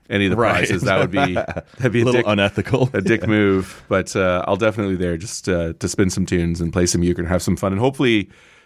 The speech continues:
Speaker 1: um, you know, I can partner with someone that's completely terrible so that, uh, I can help other teams rack up some points if they play us.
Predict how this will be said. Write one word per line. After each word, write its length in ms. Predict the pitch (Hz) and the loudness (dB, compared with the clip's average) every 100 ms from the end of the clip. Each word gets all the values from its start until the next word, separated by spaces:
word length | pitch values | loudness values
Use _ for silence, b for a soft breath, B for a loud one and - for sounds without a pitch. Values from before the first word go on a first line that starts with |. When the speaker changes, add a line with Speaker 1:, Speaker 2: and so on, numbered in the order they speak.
| b - | b -4
Speaker 1:
um, 760 | 87 90 87 87 87 87 85 - | 0 2 2 0 -2 -4 -6 -6
you 100 | 95 | -4
know, 80 | |
I 60 | 87 | -4
can 120 | - | -6
partner 280 | 87 101 101 | -2 -2 0
with 80 | 90 | -2
someone 240 | - 87 | 0 0
that's 380 | 85 78 - - | -2 -4 -10 -10
completely 420 | - 92 104 95 | -8 -2 -2 0
terrible 480 | 87 95 101 117 180 | 0 2 2 2 -2
so 320 | 175 113 90 | 0 0 2
that, 320 | 85 82 - 95 | 0 -2 -4 -2
uh, 320 | 80 80 85 | -2 -2 -4
I 80 | 92 | -2
can 140 | 98 | 0
help 180 | 92 82 | -2 -2
other 160 | 87 80 | -4 -4
teams 240 | 87 82 | -6 -4
rack 220 | 85 82 | -4 -4
up 80 | - | -4
some 160 | - 82 | -4 -2
points 280 | 87 87 | 0 0
if 100 | 90 | -2
they 80 | 85 | -4
play 260 | 80 87 85 | -4 -4 -4
us. 180 | 87 | -6